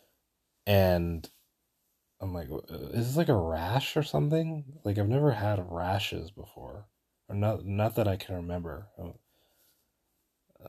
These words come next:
I'm like, "Is, is this, like, a stress thing?" Like, I don't know what it is, so I looked it up, and it could be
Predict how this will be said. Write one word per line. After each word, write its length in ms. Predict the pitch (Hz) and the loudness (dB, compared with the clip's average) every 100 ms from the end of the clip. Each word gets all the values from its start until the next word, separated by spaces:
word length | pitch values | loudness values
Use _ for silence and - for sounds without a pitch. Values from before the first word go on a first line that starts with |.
| _ | _
I'm 180 | - 90 | -10 -8
like, 180 | 85 82 | -8 -6
"Is, 160 | 98 104 | -4 -2
is 320 | 92 98 98 | -2 -4 -4
this, 180 | 104 110 | -4 -2
like, 120 | 101 | -2
a 160 | 87 | -2
stress 540 | - - - 127 147 - | -4 -6 4 4 4 0
thing?" 320 | 139 139 135 | 2 4 2
Like, 180 | 95 98 | 2 4
I 40 | |
don't 160 | 104 107 | 4 6
know 220 | 104 98 | 4 2
what 180 | - 98 | 0 0
it 140 | 95 | 2
is, 240 | 104 104 98 | 4 4 4
so 120 | 101 | 0
I 20 | |
looked 220 | 95 104 | 0 0
it 80 | 98 | 2
up, 180 | 92 98 | 2 2
and 120 | 92 | -2
it 120 | 90 | -4
could 200 | - 143 | 0 2
be 280 | 107 90 101 | 4 2 0